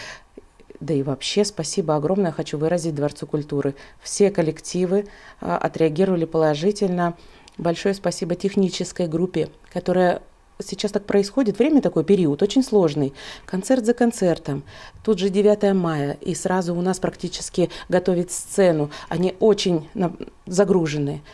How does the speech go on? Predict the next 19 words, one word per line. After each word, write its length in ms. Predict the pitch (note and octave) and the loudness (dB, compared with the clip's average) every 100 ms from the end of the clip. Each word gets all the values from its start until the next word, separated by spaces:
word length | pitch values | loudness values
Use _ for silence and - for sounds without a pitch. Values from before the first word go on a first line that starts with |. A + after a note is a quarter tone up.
| - - | -14 -10
И 60 | |
согласились 680 | D3 C3+ E3 F3 A3+ A3 G3 | -4 -2 0 0 2 2 0
ночами 440 | F#3 F3+ G3+ G3 E3 | -2 -2 0 2 0
с 120 | - | -4
нами 200 | D#3+ D#3 | -4 -2
работать, 440 | D#3 D3 D3+ D3 | -4 -4 -6 -8
понимаете? 560 | C#3+ C#3+ F#3+ A3 G3+ D3 - | -8 -6 -4 -4 -6 -12 -12
Это 160 | - E3+ | -6 -2
бо-, 140 | E3+ | 0
дорогого 440 | F3 F#3 G3 G3 E3+ | 2 2 4 2 0
стоит. 400 | - A#3+ A#3 - - - | 4 4 4 0 -18 -10
Это 180 | F3 F3 | -2 -2
все 240 | - F#3 | 0 0
добровольно. 760 | E3 D#3 E3 D#3+ A3 A3 D#3 - - - - - - - - - - - | 2 2 2 2 2 2 0 -4 -14 -20 -20 -20 -20 -20 -20 -20 -18 -2
Я 180 | F#3 F3+ | 2 2
им 320 | - F#3+ F#3+ | 2 2 2
выражаю 380 | E3+ F3 F#3 F3 | 0 2 2 2
огромную 300 | F3+ F3 E3 | 2 0 0
благодарность. 580 | E3 E3+ G#3+ G3+ E3 | 2 4 2 2 -4